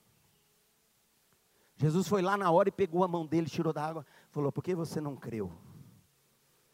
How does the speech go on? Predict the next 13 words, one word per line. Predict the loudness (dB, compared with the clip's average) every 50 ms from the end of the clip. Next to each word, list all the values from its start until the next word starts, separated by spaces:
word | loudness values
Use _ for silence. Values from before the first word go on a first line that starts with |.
| _ _ _ _ _
Você | -6 -6 -2 -2 -2
ainda | -2 -2 -2 -4 -2
tem | -2 -4 -4
pequena | -2 -6 -8 -6 -6 -8 -8 -8 -10
fé." | -12 -10 -10 -10 -10 -10 -14 -20 _ -20 -20 -20 -20 -20 _ _ _ _ _ _ _ _ _ _ _ _ _ _
Mas | -8 -6 -4
sabe, | -2 -2 -2 -2 2
os | 4 6
olhos | 4 4 4
de | -2
Jesus | -4 -2 -2 -4 -4
estão | -4 -4
dizendo, | -4 -4 -4 -6 -6 -6